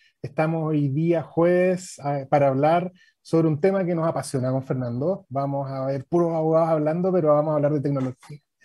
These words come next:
Tecnología para abogados. Nos acompaña, hoy día vamos a, a, luego presentamos a nuestro invitado, pero desde ya le anticipamos cómo están las redes sociales, que nos acompaña Eugenio Llanos, que viene de la empresa Lemon Tech.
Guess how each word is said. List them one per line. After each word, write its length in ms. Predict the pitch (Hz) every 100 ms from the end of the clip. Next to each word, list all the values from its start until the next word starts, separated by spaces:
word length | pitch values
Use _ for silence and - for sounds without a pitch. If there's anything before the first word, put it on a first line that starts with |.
| - _
Tecnología 400 | 156 151 147 151
para 220 | 170 190
abogados. 760 | 180 156 175 156 127 165 185 - _ _ _ -
Nos 160 | 147
acompaña, 680 | 151 139 131 - 175 180 175
hoy 100 | 170
día 140 | 147 170
vamos 260 | 170 160
a, 300 | 156 135 135
a, 80 | 151
luego 420 | 139 139 185 185
presentamos 500 | 160 - 135 156 156
a 60 | 151
nuestro 220 | 147 143
invitado, 580 | 127 131 156 160 175 175
pero 320 | 147 139 139
desde 300 | 131 135 135
ya 100 | 156
le 120 | 165
anticipamos 580 | 147 147 - 135 175 170
cómo 160 | 143 123
están 180 | 160
las 120 | 160 147
redes 200 | 151 151
sociales, 480 | 131 - 156 175 170
que 120 | 147
nos 100 | 139
acompaña 580 | 131 127 143 151 151 151 _ _ -
Eugenio 540 | 139 - 151 156 160
Llanos, 540 | 143 143 160 175 190 -
que 480 | 147 151 160 165 _ _ _ -
viene 280 | 143 170 180
de 60 |
la 60 | 160
empresa 300 | 147 175 160
Lemon 340 | 185 180 156
Tech. 240 | 190 -